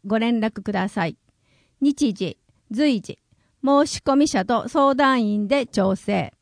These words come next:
期間、令和六年一月末まで。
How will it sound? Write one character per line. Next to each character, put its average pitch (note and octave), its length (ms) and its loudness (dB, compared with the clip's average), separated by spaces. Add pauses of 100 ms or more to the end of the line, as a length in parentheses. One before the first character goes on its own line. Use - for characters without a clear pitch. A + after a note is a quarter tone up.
(440)
期 C#4 140 -6
間、 G3 280 -2 (420)
令 C#4+ 260 6
和 C4+ 160 4
六 C4+ 260 0
年 G3 280 -2 (160)
一 D#4 220 -2
月 C#4 280 -2 (200)
末 F3+ 100 -6
ま C#3+ 140 -6
で。 C#3+ 200 -12